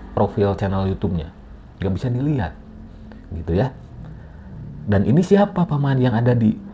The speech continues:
di video ini? Yang ada di video ini siapa? Tuan John. Oh, ka-, manajer pemasaran kantor, gitu ya.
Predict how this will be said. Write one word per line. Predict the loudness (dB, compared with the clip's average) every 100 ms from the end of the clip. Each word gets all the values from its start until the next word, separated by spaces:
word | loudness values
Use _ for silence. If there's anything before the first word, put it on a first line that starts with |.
| -18 -20 -12 0
di | 2
video | 4 6 8 8
ini? | 8 6 4 -2 -12 -20 -20 -20 -20 -20 -20 -20 -12 -4
Yang | 0 2
ada |
di | 2
video | 4 4 4
ini | 4
siapa? | 0 0 -2 -4 -2
Tuan | 2 4 4 6
John. | 6 6 4 -2 -12 -20 -20 -20 -20 -14 -4
Oh, | 2 4 4
ka-, | 2 0 2
manajer | 4 4 6 4 4
pemasaran | 4 4 2 2 2
kantor, | 2 0 2 0 0 -4 -12 -20 -10 -2
gitu | 0
ya. | 2